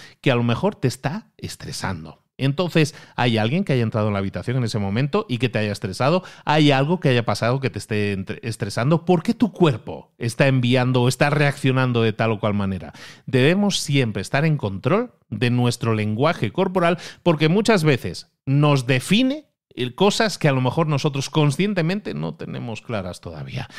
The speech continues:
Táctica número cinco. Vamos a desarrollar una lista de razón versus emoción. ¿Qué significa esto? Bueno, que muchas veces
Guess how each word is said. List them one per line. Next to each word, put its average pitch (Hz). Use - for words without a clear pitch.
Táctica 220
número 170
cinco. 95
Vamos 185
a 156
desarrollar 127
una 185
lista 196
de 120
razón 151
versus 233
emoción. 117
¿Qué 233
significa 151
esto? 95
Bueno, 190
que 180
muchas 226
veces 143